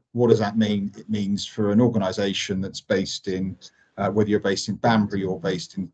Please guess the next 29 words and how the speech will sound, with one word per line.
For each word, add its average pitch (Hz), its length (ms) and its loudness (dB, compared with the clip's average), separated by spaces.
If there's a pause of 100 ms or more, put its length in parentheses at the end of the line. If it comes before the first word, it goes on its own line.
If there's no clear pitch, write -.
in, 92 340 -6
in 92 160 -8
Swindon, 98 600 0 (440)
we 110 160 4
pick 117 320 -2
those 104 280 4
five 104 360 2
or 98 60 -2
six - 340 -6
key 101 180 -2
priorities 95 840 0
to 110 120 2
lobby 95 360 2
with 90 460 -4 (160)
at 101 100 -4
a 98 60 -2
regional 98 460 -2
level. 92 360 0 (180)
And 101 200 4
then 98 480 2
Richard 110 460 2
will 98 180 2
be 95 460 0 (200)
working 101 540 2
with 98 180 0
our 95 140 2
policy 101 440 -2
colleagues 92 480 -2
here 95 440 0